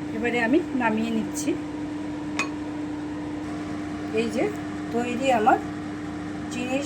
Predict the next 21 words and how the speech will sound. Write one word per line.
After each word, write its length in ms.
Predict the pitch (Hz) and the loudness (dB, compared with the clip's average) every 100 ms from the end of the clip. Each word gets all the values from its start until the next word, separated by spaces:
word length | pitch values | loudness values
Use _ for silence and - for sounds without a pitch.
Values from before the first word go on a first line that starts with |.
| - | -2
শিরা 300 | 226 220 254 - - - - - - - 302 - - - - - - - | 0 6 6 6 -4 -6 -6 -6 -8 -6 -4 -4 -4 -4 -4 -4 -2 6
বা 120 | 214 233 392 - - - - | 10 10 8 0 -4 -4 -2
সুগার 340 | - 247 262 262 | 6 10 10 8
সিরাপ 300 | 214 226 311 - | 2 4 4 6
বা 80 | 254 254 | 4 6
চাশনি, 380 | 220 208 226 311 320 | 2 2 0 0 0
যেটা 180 | 240 247 269 | -4 2 2
আপনারা 260 | 254 254 240 208 | 2 2 2 2
বলবেন। 240 | 202 220 330 - - - - - - - - - - - - - - - | 0 2 0 -2 -6 -6 -6 -6 -6 -6 -6 -6 -6 -6 -6 -6 -6 0
অবশ্যই 320 | 233 277 - 285 | 2 2 0 0
একবার 180 | 262 285 247 | 2 2 2
এইভাবে 300 | 254 254 320 - - - - - | 2 2 2 -2 -8 -8 -8 -6
করে 180 | 240 262 226 | -2 -2 0
দেখবেন, 300 | 214 226 330 294 - - - - - - 339 | -2 -2 -4 -4 -8 -8 -8 -8 -8 -6 -4
আশা 140 | 330 277 | -2 0
রাখি 200 | 269 320 339 | 2 2 2
ভালো 180 | 247 226 233 | 2 2 4
লাগবে। 260 | 226 202 311 - - - | 2 2 -4 -4 -8 -2
Thank 220 | 302 330 302 | 6 6 6
you 80 | 330 415 | 2 2
for 140 | 294 | 2